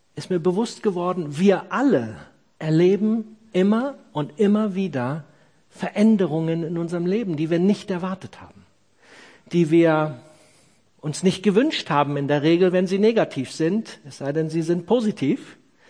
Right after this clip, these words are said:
Und bei manchen sind diese Veränderungen schwerwiegend, wie sie bei mir waren.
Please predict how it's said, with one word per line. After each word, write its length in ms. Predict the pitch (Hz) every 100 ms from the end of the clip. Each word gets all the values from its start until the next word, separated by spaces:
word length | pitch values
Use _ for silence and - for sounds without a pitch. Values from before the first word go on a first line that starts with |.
| - - - - - _ _ _ _ _ _
Und 420 | 170 175 175 - - - _
bei 120 | 165
manchen 720 | 165 180 214 - 220 208 202 - - _
sind 240 | 175 170
diese 180 | 190 185
Veränderungen 1000 | 190 - 180 202 208 202 190 190 185 160 - _ _ _ _ _ _
schwerwiegend, 680 | - 156 165 180 180 175
wie 100 | 170
sie 140 | 160 170
bei 140 | 160
mir 300 | 160 185 202
waren. 320 | 190 185 214